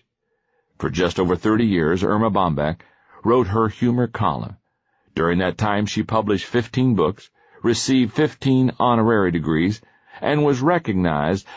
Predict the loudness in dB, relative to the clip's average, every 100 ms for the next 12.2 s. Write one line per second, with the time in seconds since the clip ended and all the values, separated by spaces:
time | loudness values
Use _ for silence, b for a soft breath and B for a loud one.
0 | -4 -2 0 0 2 2 0 -2 -12 -2
1 | -2 0 -2 0 0 0 0 0 0 -4
2 | -2 0 0 0 0 2 0 2 2 2
3 | 2 2 2 0 -2 -8 -12 _ _ _
4 | _ _ _ _ -4 -4 -2 0 2 2
5 | 2 0 -4 -2 0 2 0 -2 -2 0
6 | -2 -2 b b b b -8 -2 -2 0
7 | 0 2 0 0 -4 -4 0 2 2 -2
8 | -4 0 0 0 0 0 0 -2 -2 -2
9 | 0 0 -2 0 -2 -2 0 0 2 -2
10 | b b b b -4 -2 0 -2 -2 0
11 | 0 0 -2 0 0 0 -2 -2 0 0
12 | -2 -4